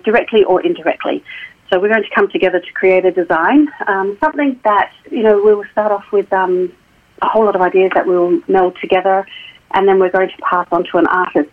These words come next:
to create a design from our input. We want it to be something that is very positive and uplifting, but we know that somewhere underneath that, that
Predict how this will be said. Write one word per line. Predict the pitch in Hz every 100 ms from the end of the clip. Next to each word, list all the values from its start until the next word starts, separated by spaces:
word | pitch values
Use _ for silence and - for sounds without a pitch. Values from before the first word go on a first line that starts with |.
| -
to |
create | 180 - 185 175 170 - - 185
a |
design | 180 180 190 180 180 180 180 _
from | 190
our | 349 339
input. | 381 294 - 269 269 - - - -
We | 233
want | 240 262 269
it |
to | 269
be | 277 277
something | - - 202 190
that | 185 185
is | 180 -
very | 185 180
positive | 180 - 170 170 180
and | 175
uplifting, | - - - 180 - 226 330 330 _ -
but | 185 -
we | 185
know | 185 185 190 185
that | 175 170 - - - -
somewhere | 202 185
underneath | 180 180 180 180
that, | 170 - _
that | 170 160